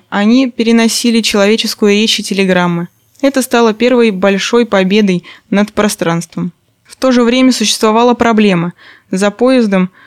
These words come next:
самолётом, кораблём или автомобилем протянуть провода было просто невозможно. И здесь помогло радио, которое могло передавать информацию без проводов, лишь при помощи радиоприёмника и радиопередатчика, связанных между собой электромагнитными волнами.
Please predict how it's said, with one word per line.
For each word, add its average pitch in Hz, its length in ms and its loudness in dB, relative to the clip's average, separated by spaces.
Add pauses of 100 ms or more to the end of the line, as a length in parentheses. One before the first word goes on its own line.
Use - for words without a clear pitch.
(160)
самолётом, 214 760 0 (100)
кораблём 202 600 2 (100)
или 220 220 0
автомобилем 214 720 2
протянуть 202 600 -2
провода 240 400 0
было 214 400 0
просто 208 400 -4
невозможно. 190 720 -2 (200)
И 208 100 4
здесь 226 300 0
помогло 247 420 2
радио, 190 480 0
которое 180 400 0
могло 185 380 -2
передавать 196 580 0
информацию 196 580 -2
без 196 180 -2
проводов, 180 600 -2
лишь 196 380 0
при 196 160 -2
помощи 220 680 0
радиоприёмника 196 960 -2
и 180 80 0
радиопередатчика, 185 1000 -2
связанных 214 440 0
между 196 280 0
собой 190 360 -2
электромагнитными 180 800 -2
волнами. 170 540 -4